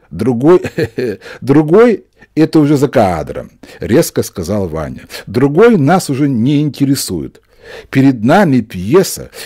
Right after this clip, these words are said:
и надо относиться к ней профессионально. Но, по-моему, тебя и первый дом не устраивает. «На первое время к тестю пойдет», сказал женатик. «Да не пойдет он к тестю»,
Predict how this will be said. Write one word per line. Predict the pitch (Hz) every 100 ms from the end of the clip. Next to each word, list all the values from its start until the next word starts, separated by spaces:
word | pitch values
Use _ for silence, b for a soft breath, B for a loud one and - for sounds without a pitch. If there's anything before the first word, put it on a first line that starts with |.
| B
и | 117
надо | 123 160 123 117
относиться | 113 110 - 208 208 -
к | 113
ней | 101 87 - - B
профессионально. | - 135 - - 165 165 202 92 - - _ _ _ _ B B
Но, | 113 151 104 - b b -
по-моему, | 139 175 247 214 107 62 50 b b -
тебя | 156 147 202 170 104 B B
и | 143
первый | - 147 226 202 208
дом | 180 202 196 165
не | 95 147
устраивает. | 156 - 80 76 65 64 - - _ _ _ _ _ _ _ _ _ -
«На | 101
первое | 113 165 175 143 135
время | 120 143 233 147 82 - _
к |
тестю | - 214 - - 113
пойдет», | - 120 120 135 - _ _ _ _
сказал | - 131 120 123 107
женатик. | 113 113 82 - - _ _ B B B B
«Да | - 131
не | 156
пойдет | - 160 143 165 170
он | 160
к | -
тестю», | 185 202 117 - - -